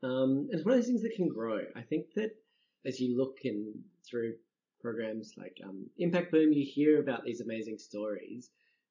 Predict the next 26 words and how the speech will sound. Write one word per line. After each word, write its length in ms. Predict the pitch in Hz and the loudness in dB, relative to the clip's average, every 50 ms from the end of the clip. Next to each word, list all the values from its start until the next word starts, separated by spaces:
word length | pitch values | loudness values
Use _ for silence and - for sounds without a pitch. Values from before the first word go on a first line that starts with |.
| _ - | _ -4
you've 120 | 139 143 | -2 2
gotta 180 | - 180 220 220 | 2 2 4 6
realize 440 | 165 151 147 139 139 135 131 131 - | 6 6 6 6 4 2 0 0 2
that 200 | 131 131 127 - - _ _ | 0 0 0 0 -8 _ _
these 220 | - 139 147 156 - | -2 -2 -2 -2 -4
things 340 | - - 190 190 196 180 170 | -4 -2 0 0 0 0 0
are 60 | 156 | -2
muscles 720 | 131 113 104 98 - - 117 117 110 110 110 110 107 104 | -2 -4 -4 -8 -10 -8 -6 -6 -6 -6 -8 -10 -10 -8
and 320 | 113 104 101 101 101 98 - | -6 -6 -4 -6 -6 -6 -8
things 260 | 113 110 110 101 - | -8 -6 -6 -8 -10
that 120 | - - 143 | -10 -10 -10
you 120 | 113 104 | -10 -10
grow 260 | - 107 107 104 104 104 | -8 -8 -4 -2 -2 -2
over 180 | 98 98 101 | -4 -6 -10
time. 400 | - - - 92 87 85 85 87 85 _ _ _ _ _ _ _ _ _ _ | -14 -14 -18 -18 -18 -18 -18 -20 -20 _ _ _ _ _ _ _ _ _ _
So 160 | - 143 151 160 | 0 4 6 6
whenever 420 | 170 170 180 - 202 175 165 180 | 6 4 2 2 4 4 4 6
you 100 | 214 208 | 4 2
see 180 | 190 - 170 156 | 2 0 -2 0
someone 340 | - 143 135 127 120 117 | 0 0 2 2 0 0
doing 260 | - 123 117 117 120 117 | 0 -2 0 0 -2 -2
something 400 | - 120 117 101 - 120 113 110 | -4 -6 -6 -6 -6 -6 -4 -4
amazing 440 | 104 101 98 95 101 107 110 113 113 | -4 -4 -4 -4 -4 -4 -4 -6 -4
in 80 | 113 | -4
the 80 | 120 117 | -4 -4
world, 440 | 117 120 123 139 175 220 240 220 | -6 -4 -4 -2 -2 -2 -2 -4